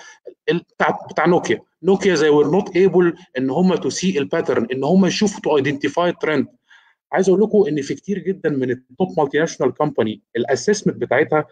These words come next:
انتوا هتتخيلوا ان هي عباره عن ايه؟ عباره عن how you are able to see a pattern. آه، آه، آه، آه، مش، مش عباره عن ام سي كيو، يعني هو بيجيب لك مثلًا اربع اشكال جنب بعض، تمام؟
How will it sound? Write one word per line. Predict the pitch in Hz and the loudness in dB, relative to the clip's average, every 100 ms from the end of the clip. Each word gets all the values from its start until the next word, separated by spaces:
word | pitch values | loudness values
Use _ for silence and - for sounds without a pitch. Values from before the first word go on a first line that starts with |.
| - - - | -16 -20 -20
انتوا | 131 135 | -4 0
هتتخيلوا | 135 127 147 165 180 | 2 0 2 4 4
ان | 156 | 4
هي | |
عباره | 165 143 160 | 2 2 2
عن | 143 135 | 2 0
ايه؟ | 165 - - | -2 -6 -2
عباره | 123 165 151 | 0 2 2
عن | 151 180 - - - _ 165 | 2 0 -2 -14 -20 _ 0
how | 214 185 | 2 4
you | 160 147 | 4 2
are | |
able | 180 180 170 | 2 2 2
to | 190 | 0
see | - 180 | -2 -2
a | |
pattern. | - 143 123 98 - _ _ _ - | -2 -2 -2 -4 -8 _ _ _ -4
آه، | 120 123 123 | 0 2 2
آه، | 131 | 0
آه، | 123 127 131 127 - 135 127 127 | 0 0 0 0 0 0 0 0
آه، | 131 | -2
مش، | 147 - 151 143 | -6 -2 -4 -4
مش | 135 147 | -4 -2
عباره | 131 180 | 0 2
عن | 156 151 | 2 0
ام | 147 | -2
سي | 156 | -4
كيو، | 143 143 | -2 0
يعني | 131 | 2
هو | 165 | 0
بيجيب | 165 160 180 | 2 0 2
لك | 185 185 | 0 0
مثلًا | 175 185 185 | -4 -2 -2
اربع | 185 175 175 160 139 | 0 0 0 0 0
اشكال | - 175 160 | -2 -4 -2
جنب | 139 120 | 0 2
بعض، | 117 104 - - _ - | 2 0 -4 -18 _ -6
تمام؟ | 127 160 | -4 -4